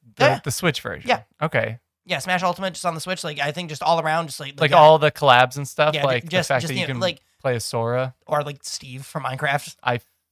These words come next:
Speaker 1: fucking hate Steve. I started
Speaker 2: Yep.
Speaker 1: coaching esports, so I,
Speaker 2: Mm-hmm.
Speaker 1: I, I, now I know which characters to hate, not based on how they look, but
Speaker 2: Yep.
Speaker 1: actually how
Speaker 2: Um,
Speaker 1: they play.
Speaker 2: fighting Kefka at the end of, uh, Final Fantasy.
Speaker 1: Man, we, and you know that we're the world's biggest Final Fantasy fans.
Speaker 2: Dude, honestly, I only play J R P Gs.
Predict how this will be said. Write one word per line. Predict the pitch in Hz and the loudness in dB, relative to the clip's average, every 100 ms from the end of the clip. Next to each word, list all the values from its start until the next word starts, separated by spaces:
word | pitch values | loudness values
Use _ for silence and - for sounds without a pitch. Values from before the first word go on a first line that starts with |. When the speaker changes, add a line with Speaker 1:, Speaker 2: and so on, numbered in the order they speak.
| - | -10
Speaker 1:
fucking | 110 107 | -10 -12
hate | 104 - | -20 -20
Steve. | - 113 | -12 0
I | 139 | 2
started | - 175 151 | 4 2 2
Speaker 2:
Yep. | |
Speaker 1:
coaching | - 147 151 131 | 0 -2 -2 -6
esports, | 123 - - 143 135 | -6 -10 -10 -10 -10
so | - - 120 120 - - | -12 -4 -4 -4 -8 -2
I, | 127 | 0
Speaker 2:
Mm-hmm. | 131 139 135 | 0 -2 -2
Speaker 1:
I, | 151 | 0
I, | 175 | 2
now | 160 151 180 | 6 6 6
I | |
know | 160 143 | 6 4
which | 135 - | 4 -4
characters | 131 120 131 113 | -6 -6 -8 -12
to | 120 | -14
hate, | - 117 131 | -10 -10 -8
not | 123 117 - | -6 -6 -6
based | 117 - | -10 -10
on | 107 | -12
how | 110 | -10
they | 107 | -10
look, | 107 101 | -14 -16
but | - | -6
Speaker 2:
Yep. | 147 | -4
Speaker 1:
actually | - - 156 | -4 -4 2
how | 151 147 139 | 4 4 2
Speaker 2:
Um, | 110 | -2
Speaker 1:
they | |
play. | 98 _ _ _ _ | -8 _ _ _ _
Speaker 2:
fighting | - 175 180 170 | -2 0 0 0
Kefka | 180 165 185 170 185 | 0 0 0 0 0
at | 175 147 | -8 -8
the | |
end | 147 147 | -8 -8
of, | 143 | -8
uh, | 147 143 | -6 -4
Final | 151 143 | -4 -6
Fantasy. | 143 139 139 147 _ - | -10 -12 -14 -18 _ -6
Speaker 1:
Man, | 127 123 113 | -2 -2 -4
we, | 120 135 | -6 -6
and | 139 139 | -4 -4
you | 147 | 0
know | 156 147 | 4 4
that | 131 | 2
we're | 127 139 | -2 -4
the | 127 | -2
world's | 123 120 | -2 -4
biggest | - 117 113 | -6 -10 -8
Final | - 113 107 | -4 -4 -4
Fantasy | 113 113 - | -8 -8 -10
fans. | - 110 | -14 -10
Speaker 2:
Dude, | 156 151 147 - | -6 -6 -6 -2
honestly, | 143 156 165 - 175 | 4 4 4 -2 -4
I | 147 147 | -4 -4
only | 147 143 | -8 -10
play | 143 | -14
J | 135 135 | -14 -12
R | 127 | -14
P | 123 | -16
Gs. | 120 120 120 | -20 -20 -20